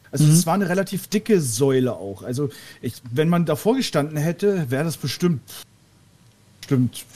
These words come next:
Speaker 1: jetzt lasst mich lügen, zehn Meter Durchmesser, wenn nicht sogar noch breiter gewesen.
Speaker 2: Okay.
Speaker 1: Weil das war auch relativ weit weg.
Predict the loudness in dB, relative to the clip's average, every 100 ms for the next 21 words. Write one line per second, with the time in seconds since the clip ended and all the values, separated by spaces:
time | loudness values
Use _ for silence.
0 | -18 -16 -14 -12 -6 -4 -4 -4 -6 -2
1 | -2 -2 0 0 2 -2 0 -2 -2 -4
2 | -2 -2 -2 -2 -2 -4 -4 -4 -4 -6
3 | -6 -10 -6 0 2 4 2 0 -4 -2
4 | -4 -2 -2 -2 -4 -10 -4 -4 -2 -4